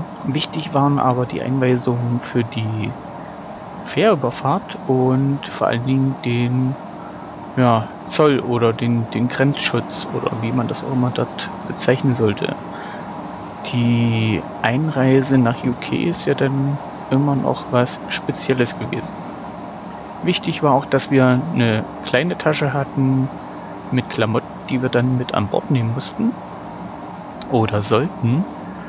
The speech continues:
Und, äh, ja, da fing erstmal ein kleines bisschen Hektik nochmal an, bevor wir sozusagen, denn genau so eine Tasche hatten wir natürlich nicht gepackt. Das war für uns erstmal neu, dass wir dort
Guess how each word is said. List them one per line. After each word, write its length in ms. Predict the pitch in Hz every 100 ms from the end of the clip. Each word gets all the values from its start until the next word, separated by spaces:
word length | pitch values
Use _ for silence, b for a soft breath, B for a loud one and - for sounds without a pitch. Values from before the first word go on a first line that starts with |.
| B - - - -
Und, 720 | 123 123 123 127 127 131 -
äh, 220 | 120 113 101
ja, 140 | 131 110
da 140 | -
fing 220 | - 127
erstmal 280 | 135 - -
ein 20 |
kleines 300 | - - -
bisschen 300 | - - -
Hektik 380 | 127 127 - -
nochmal 280 | 127 - 107
an, 160 | - - - - -
bevor 380 | 113 - 117 110
wir 80 | 113
sozusagen, 720 | 113 - 117 - 107 113 104 - - - - - - - - - - - - - - - - -
denn 180 | 135 131
genau 400 | 120 107 - 220
so 240 | 233 170
eine 280 | - 139 160
Tasche 440 | - 127 123 156
hatten 320 | 131 113 - 117
wir 100 | 110
natürlich 640 | 156 - 123 139 - -
nicht 420 | 127 117 113 - -
gepackt. 600 | - - - - - - B B B B -
Das 240 | - - -
war 140 | 113
für 140 | -
uns 180 | - 123
erstmal 380 | - - 123 117
neu, 280 | 113 117 180
dass 260 | - -
wir 120 | 127 131
dort 180 | 127